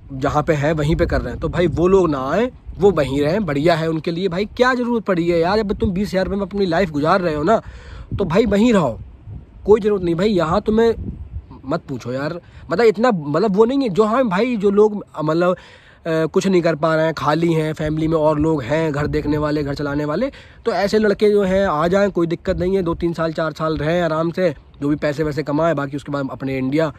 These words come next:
वापस या कोई भी किसी country से Pakistan वापस या Bangladesh वापस, कोई दिक्कत नहीं है भाई, ऐसे बंदों के लिए वो सर्वाइव कर जाएंगे।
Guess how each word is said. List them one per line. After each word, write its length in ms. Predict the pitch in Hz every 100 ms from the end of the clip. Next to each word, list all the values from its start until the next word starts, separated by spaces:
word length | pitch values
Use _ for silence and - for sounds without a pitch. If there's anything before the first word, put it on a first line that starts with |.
| - - -
वापस 380 | 135 139 147 139
या 80 |
कोई 160 | 131 143
भी 100 | 143
किसी 220 | 151 151
country 280 | 143 131 143
से 100 | 135
Pakistan 440 | 131 127 127 143
वापस 300 | 135 139 151
या 80 | 143
Bangladesh 400 | 131 131 135 139
वापस, 280 | 135 135 151
कोई 180 | 180 202
दिक्कत 260 | 185 185
नहीं 160 | 160 156
है 60 | 156
भाई, 100 | 160
ऐसे 180 | 151
बंदों 260 | 147 143 143
के 100 | 139
लिए 240 | 143 214 254 - -
वो 160 | 160 214
सर्वाइव 460 | 156 - 147 175 208
कर 160 | 202
जाएंगे। 340 | 190 160 135